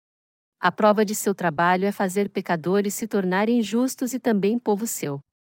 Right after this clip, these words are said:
Todas essas coisas foram feitas com o poder que cumpriu a justiça de Deus. Romanos oito horas e vinte e nove minutos, pois os que dantes conheceu, também os predestinou para serem conformes à imagem de seu Filho,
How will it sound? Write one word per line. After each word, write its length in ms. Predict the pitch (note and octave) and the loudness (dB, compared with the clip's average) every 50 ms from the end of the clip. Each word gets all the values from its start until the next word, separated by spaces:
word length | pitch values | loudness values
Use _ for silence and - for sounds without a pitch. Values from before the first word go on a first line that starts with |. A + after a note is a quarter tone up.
| _ _ _ _ _ _ _ _ _ _ _ _ _ _ | _ _ _ _ _ _ _ _ _ _ _ _ _ _
Todas 400 | - C#4 D4+ D#4 D#4+ D#4+ B3+ G3+ | 2 4 4 4 4 2 2 2
essas 360 | G#3 F#3+ F#3+ - - F3 - - | 2 2 0 0 -4 -6 -6 -4
coisas 460 | - G#3+ G#3+ A3 G#3+ A3 G#3+ - - | 0 2 2 2 2 2 -2 -2 0
foram 220 | - A3+ A3+ A3+ | 2 2 2 2
feitas 480 | G#3+ - - B3 B3+ B3+ - B3+ - - | 0 2 0 0 0 2 0 -4 -4 -2
com 180 | - A#3 A3+ | 0 2 2
o 40 | A3 | 2
poder 380 | G#3 - G3 F3+ E3 G#3 G#3+ G#3 | 2 0 -2 0 2 0 0 0
que 120 | - G#3+ | -4 -6
cumpriu 420 | - - C4 A#3+ - A#3 A#3 A#3+ A#3+ | -2 -2 -2 0 0 2 4 4 4
a 60 | A#3+ | 4
justiça 540 | A3 A3 A#3 - - - A3+ G#3+ - B3 A3 | 2 0 -4 -6 -4 -6 -6 -2 -2 -2 -2
de 120 | A3 A#3 | -2 -2
Deus. 480 | F#3 F3+ F3 D3 D3 D3+ D3 - - - _ _ _ _ _ _ _ _ _ _ _ _ _ _ _ _ _ _ _ _ | -2 -2 -2 -2 -2 -4 -6 -8 -12 -16 _ _ _ _ _ _ _ _ _ _ _ _ _ _ _ _ _ _ _ _
Romanos 500 | - D4 C#4 C4+ D4 D#4 D#4+ D#4 A#3 - | 0 2 4 4 4 4 4 2 2 2
oito 280 | C4+ D4 E4 - - C#4+ | 0 0 0 2 2 4
horas 360 | A#3 A3 A3+ B3 B3+ B3+ A#3 | 6 6 6 6 4 2 2
e 80 | C4 A#3+ | 0 -2
vinte 300 | G3+ A#3+ C#4 E4 - - | 0 2 0 0 2 0
e 40 | C#4+ | 2
nove 280 | B3 B3+ C4 B3+ C#4 | 2 2 2 2 2
minutos, 640 | C4+ C4+ B3+ A#3 G#3 G3 F#3+ F3+ - E3 - - - _ _ _ _ _ _ | 2 4 4 4 4 4 2 0 -2 -8 -10 -10 -12 _ _ _ _ _ _
pois 200 | - C4+ C#4 B3+ | 0 0 0 0
os 140 | C4 - - | -2 -6 -6
que 100 | - G3+ | -6 -2
dantes 400 | E3 A3 A3+ B3 B3 B3+ - - | 2 2 2 2 2 -2 -8 -4
conheceu, 640 | - B3 A#3+ A#3+ A#3+ - - - G3 F3+ F3+ E3+ - _ _ _ _ _ | 0 0 2 2 0 0 -2 -2 -2 0 0 -2 -4 _ _ _ _ _
também 380 | - A#3 A3+ G3+ G#3+ A3 A#3 | 2 2 4 4 4 4 4
os 140 | A#3 A3+ - | 2 2 0
predestinou 640 | - G#3 G3 F3 F#3+ F3+ - - F#3+ E3+ F3 F#3+ F#3+ | -2 -4 -2 -2 -2 -4 -4 -4 -2 -2 0 0 0
para 200 | - F#3+ F#3 F3+ | 0 -2 -2 -2
serem 300 | - - G#3+ G3+ G#3+ G3 | -2 -2 0 0 0 -2
conformes 640 | - F#3 F3 - - F#3 F3 F3 F3+ F3+ E3 E3 | -2 -4 -6 -2 0 2 2 2 2 0 0 0
à 60 | F3+ E3+ | -2 -2
imagem 440 | E3 E3 F3 F#3 G3 G3+ G3 F#3+ | 0 0 0 0 0 0 -2 -2
de 80 | F3+ F3 | -4 -4
seu 200 | - - A3 G#3 | -2 -2 -2 -2
Filho, 460 | G3+ - - G#3 F#3+ F3+ E3 E3 D#3 | -2 -4 -6 -6 -4 -4 -4 -6 -10